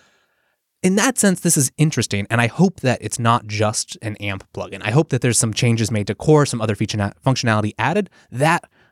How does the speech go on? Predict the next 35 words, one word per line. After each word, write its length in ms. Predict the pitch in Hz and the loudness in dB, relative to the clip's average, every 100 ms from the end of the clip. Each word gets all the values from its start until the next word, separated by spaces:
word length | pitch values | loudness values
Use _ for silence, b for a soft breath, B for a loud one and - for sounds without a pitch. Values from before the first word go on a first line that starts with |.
| - | -2
I 80 | 120 | 0
would 160 | 117 | 0
love 220 | 110 110 104 | 2 0 0
to 80 | |
see. 180 | 98 104 - | -4 -4 0
Otherwise, 280 | 143 131 117 | 2 2 2
I 80 | 113 | -2
think 220 | 151 - | -2 2
you're 140 | 120 | 2
right 420 | 117 160 180 147 - b b | 2 2 2 2 -2 b b
that 180 | 113 110 | -4 -2
there's 180 | 117 110 | -2 0
a 80 | 107 | 0
risk 360 | 123 147 - | 4 2 2
here 180 | - 110 | 0 2
that 180 | 104 - _ _ | 2 0 _ _
basically 340 | 113 107 107 | 2 2 0
they've 80 | 98 | 0
just 200 | 98 101 | 0 0
figured 180 | 110 101 | 0 2
out 100 | 98 | 0
a 40 | |
way 200 | 101 101 95 | 0 0 0
to 120 | 110 | -2
make 160 | 95 | -4
WordPress 480 | - 107 - 98 98 | 0 -2 0 -2 -2
work 160 | 107 98 | -6 -6
with 180 | 101 - | -6 -2
amp, 300 | 107 98 - | 0 0 -4
and 240 | 104 98 95 | -6 -4 -4
it 80 | |
doesn't 260 | 101 98 95 | -2 -2 -2
benefit 320 | 98 98 - | -6 -6 -8
anyone 300 | 82 - 65 | -8 -10 -12
else. 240 | - - | -12 -16